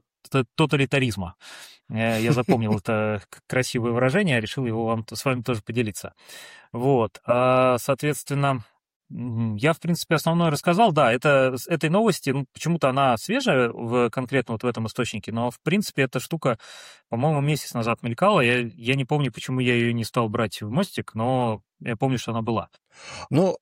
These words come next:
Speaker 2: а, модели воспроизводят обучающую выборку и alignment. То есть, если в обществе,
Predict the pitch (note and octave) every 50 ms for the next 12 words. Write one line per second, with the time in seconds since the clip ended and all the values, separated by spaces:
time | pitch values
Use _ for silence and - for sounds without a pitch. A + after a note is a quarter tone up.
0 | _ - C#3 C3+ C#3 C#3 C#3 C3+ C#3 C3+ C3+ C3+ - C#3+ D3 C3 C#3+ D3 E3 F3
1 | E3 D3+ C#3+ C3 C3 A#2+ - - D3 D3 C3 C3+ D3+ D3 C3+ A#2+ - C3+ C#3 C3+
2 | - - D3+ D3 C#3 B2 - - - C3+ C3+ C3 D3+ F#3+ F3+ D3 C#3+ C3 - -
3 | - C3 A#2+ A2+ A2+ - _ - B2 A#2+ A#2+ B2 A#2+ A#2+ A#2+ A#2 A#2 A#2 B2 B2+
4 | B2 C#3 D#3+ E3 D#3 C3+ A#2 A2 G#2 - - - _ _ _ _ - - - -
5 | - - - _ _ _ _ _ _ - - A#2 A2+ A2 A2 G#2 - - - -
6 | - - - A#2 A2+ A2 B2 B2+ A#2+ - - A#2 A#2+ A#2 A2 G2+ G2+ A2 A#2+ A#2+
7 | A#2+ A#2+ A#2+ B2 A#2+ A#2 B2 - _ - - C#3 C3 - - - A2+ - - -
8 | B2+ A#2+ A#2 B2 -